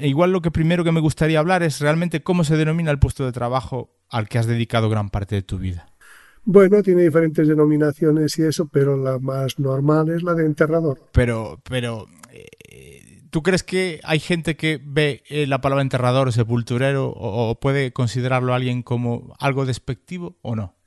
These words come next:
Speaker 2: Eh, bueno, un
Speaker 1: O, o, o tú mismo, tú mismo desde tu punto de vista igual no es lo, la palabra que mejor crees que
Speaker 2: Despe-,
Speaker 1: te
Speaker 2: despectivo
Speaker 1: definiría.
Speaker 2: no creo que se,
Speaker 1: No.
Speaker 2: que lo considere la mayoría al menos,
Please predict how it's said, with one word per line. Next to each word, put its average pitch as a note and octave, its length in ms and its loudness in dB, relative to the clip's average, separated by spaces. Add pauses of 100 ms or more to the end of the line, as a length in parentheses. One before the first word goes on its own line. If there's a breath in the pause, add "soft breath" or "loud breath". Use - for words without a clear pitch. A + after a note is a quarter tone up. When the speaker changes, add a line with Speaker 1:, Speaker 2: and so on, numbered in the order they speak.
(480)
Speaker 2:
Eh, D#3 400 6
bueno, G3+ 540 2
un A#3+ 220 -2
Speaker 1:
O, F#3 60 0
o, B2+ 280 0
o D#3+ 160 2
tú A3 140 -2
mismo, A#2 480 0 (120)
tú E3 120 -8
mismo D#3+ 260 -2
desde C3+ 260 -2
tu B2+ 140 -14
punto D3 240 -6
de D3 140 -4
vista D#3 200 -6
igual D#3 360 -2
no D3+ 120 -2
es C3+ 120 -2
lo, C#3 320 -2
la B2 500 -6
palabra C3+ 260 2
que C3 120 -4
mejor B2+ 360 -4
crees A#2 220 -2
que - 60 4
Speaker 2:
Despe-, A#2+ 100 0
Speaker 1:
te A#2+ 80 0
Speaker 2:
despectivo A3 560 4
Speaker 1:
definiría. A#3 140 4
Speaker 2:
no G#3 80 2
creo D#3 220 4
que C#3+ 120 -2
se, D#3 360 0
Speaker 1:
No. D3 40 -4
Speaker 2:
que D3+ 140 0
lo C#3+ 120 0
considere D3 840 4
la C#3+ 120 0
mayoría C#3 580 -4
al C3 80 -4
menos, C#3+ 440 2